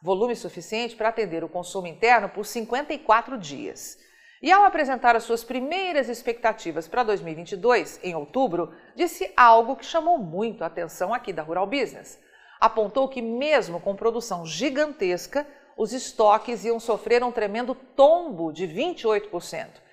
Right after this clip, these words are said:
e ficar em apenas cinco milhões e quatrocentas mil toneladas, o que confirmaria um tremendo arroxo e somente trinta e nove dias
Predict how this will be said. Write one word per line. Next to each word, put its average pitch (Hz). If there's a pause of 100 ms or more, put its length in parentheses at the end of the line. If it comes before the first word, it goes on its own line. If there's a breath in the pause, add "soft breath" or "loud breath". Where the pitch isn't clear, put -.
(160 soft breath)
e -
ficar 285
em 247
apenas 247
cinco 349
milhões 240
e 262
quatrocentas 233
mil 190
toneladas, 233 (200 soft breath)
o 175
que 202
confirmaria 196
um 220
tremendo 220
arroxo 196 (220 soft breath)
e 185
somente 247
trinta 311
e 294
nove 220
dias 175